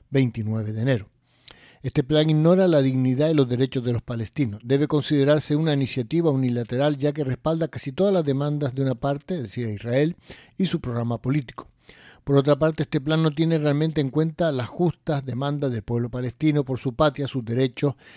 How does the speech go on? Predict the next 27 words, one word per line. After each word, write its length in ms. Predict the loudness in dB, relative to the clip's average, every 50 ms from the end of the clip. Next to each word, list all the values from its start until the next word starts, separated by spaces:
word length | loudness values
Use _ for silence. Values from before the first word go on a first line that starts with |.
| -20 -16 _ 0
y 120 | 2 4
la 140 | 6 4 4
dignidad 680 | 4 2 2 2 2 0 0 0 -2 -2 -4 -4 -6 _
de 140 | -8 -10 -10
su 140 | -8 -10 -12
existencia. 640 | -10 -10 -10 -2 2 2 2 2 0 -6 -16 -20 _ _ _ _ _ _ _ _ _ _ _
Ellos 260 | -2 2 4 4 4 2
creen 360 | 2 2 4 4 4 2 0
que 160 | -4 -6 -6
el 120 | -6 -6 -6
plan 440 | -4 -2 0 0 0 -2 -4 -8 -10 _ -20 _ _ _
creará 400 | -8 -6 -4 -2 -2 0 0 0
más 240 | 0 0 -2 -2 -2
tensión 500 | -4 -4 -4 -4 0 0 0 0 0 -2 -4
y 100 | -6 -4
probablemente 680 | -2 0 2 2 2 2 2 0 -2 -2 -2 -4 -4 -2
más 180 | -2 -2 0
violencia 560 | 0 0 0 2 0 0 -2 -2 -2 0 0 0
y 80 | 0
derramamiento 600 | 0 -2 -6 -6 -6 -4 -2 -2 -2 -2 -4 -4
de 120 | -2 -2 0
sangre 420 | 2 2 2 2 0 -4 -6 -6 -4
en 120 | -2 0 0
lugar 300 | 0 0 0 -2 -2 -4
de 60 | -6
aportar 340 | -8 -10 -16 -14 -12 -12 -12
soluciones. 520 | -10 -12 -12 -10 -4 -2 -2 -2 -4